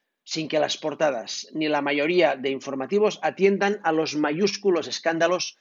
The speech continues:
con los que ha adornado una nefasta gestión que ha llevado al Barça de la cúspide mundial a vergüenza nacional. Así, por encima, medio desordenado y para ir abriendo boca. A ver, el club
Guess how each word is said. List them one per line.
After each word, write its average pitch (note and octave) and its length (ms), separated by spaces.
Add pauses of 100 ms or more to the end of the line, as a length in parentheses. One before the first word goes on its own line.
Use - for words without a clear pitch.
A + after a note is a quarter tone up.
(240)
con D3+ 220
los D3 200
que D#3 140
ha F#3 120
adornado F#3 600
una F3 200
nefasta D3 480
gestión G#3 640 (300)
que F3+ 100
ha F3+ 40
llevado D3+ 360
al C3 100
Barça F#3 440 (240)
de D3+ 120
la D3 160
cúspide F#3+ 400
mundial C#3+ 460 (240)
a C3+ 100
vergüenza C#3 440
nacional. C3 460 (920)
Así, - 600
por E3+ 160
encima, E3 440
medio D#3+ 320
desordenado F3 680
y G3 100
para F3 240
ir F#3 120
abriendo D#3 400
boca. F#2+ 460
A D3 120
ver, D3+ 320
el F3 220
club C#4+ 400